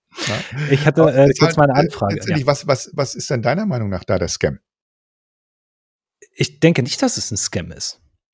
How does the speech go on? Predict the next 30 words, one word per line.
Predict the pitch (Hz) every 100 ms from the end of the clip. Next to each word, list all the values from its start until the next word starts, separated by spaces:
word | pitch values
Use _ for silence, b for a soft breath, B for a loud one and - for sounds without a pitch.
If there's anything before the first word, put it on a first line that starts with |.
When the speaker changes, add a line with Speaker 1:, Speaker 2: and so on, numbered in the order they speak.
| _ _ _ _ b b b b
Speaker 1:
Ist | - 135
Speaker 2:
Also | 147
Speaker 1:
es? | 123
Speaker 2:
grundsätzlich | 120 123 127 -
geht's | 180 151
um | 139
Daten. | 160 220 - 80
So, | - 110
und | 101 101
jeder | 110 110
Datensatz | 110 104 117 131 131
Speaker 1:
Ah. |
Speaker 2:
ist | 107
eine | 139
Menge | 131 135 123
wert. | 175 185
Und | 110 104
wenn | 107
ein | 101 113 147
Datensatz | 107 139 156 131 147 170 131
am | 107
Ende | 120 143
dafür | 127 -
sorgt, | 120 123 127
dass | -
jemand | 120 117 113 -
dreimal | 117 123 151 135 127
neun | 120 113
Euro | 110 202 180 123 -
ausgibt, | 107 - 120 139